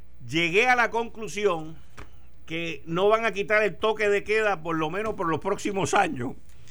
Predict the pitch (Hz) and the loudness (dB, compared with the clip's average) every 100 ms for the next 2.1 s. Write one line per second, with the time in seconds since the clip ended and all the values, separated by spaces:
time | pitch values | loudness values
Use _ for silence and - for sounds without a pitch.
0 | - - - 123 147 165 226 247 208 196 | -12 -12 -10 0 4 6 4 4 4 4
1 | - 240 226 214 208 202 214 247 233 185 | 2 0 4 6 6 4 4 4 2 2
2 | 160 | -2